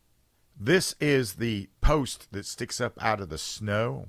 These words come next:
even though you have the heavy snowfall, which shows the deep level of corruption within the government.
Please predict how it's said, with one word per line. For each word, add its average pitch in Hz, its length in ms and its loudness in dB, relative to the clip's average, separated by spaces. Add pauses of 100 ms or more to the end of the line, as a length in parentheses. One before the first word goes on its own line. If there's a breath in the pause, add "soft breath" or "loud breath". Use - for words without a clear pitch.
even 82 220 -6
though 82 100 -4
you 80 160 -2
have 80 120 -4
the 80 80 -4
heavy 80 180 -6
snowfall, 101 540 -8 (360 loud breath)
which 110 160 -4
shows 135 460 2
the 101 100 -4
deep 123 300 -2
level 107 340 2
of 92 100 -4
corruption 101 540 -4
within 80 300 -6
the 71 40 -10
government. 76 440 -10